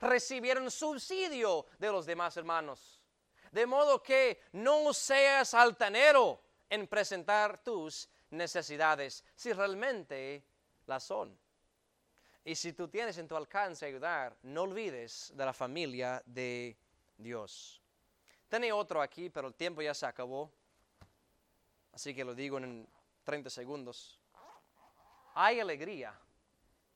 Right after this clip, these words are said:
cuando la familia crece. Mis hijos, mi esposa y yo estamos contentos porque viene otra criatura en enero.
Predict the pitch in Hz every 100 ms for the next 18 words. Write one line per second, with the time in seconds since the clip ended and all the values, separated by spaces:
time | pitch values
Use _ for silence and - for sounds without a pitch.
0 | _ _ _ - 151 147 139 131 135 143
1 | 131 143 123 107 - _ _ _ _ _
2 | _ _ _ _ _ _ _ _ _ _
3 | _ _ _ _ _ 170 160 190 214 -
4 | 214 202 - - 151 151 - 190 175 165
5 | 175 - 190 190 - 156 147 196 156 143
6 | - 135 135 147 151 139 147 143 135 156
7 | 135 127 143 110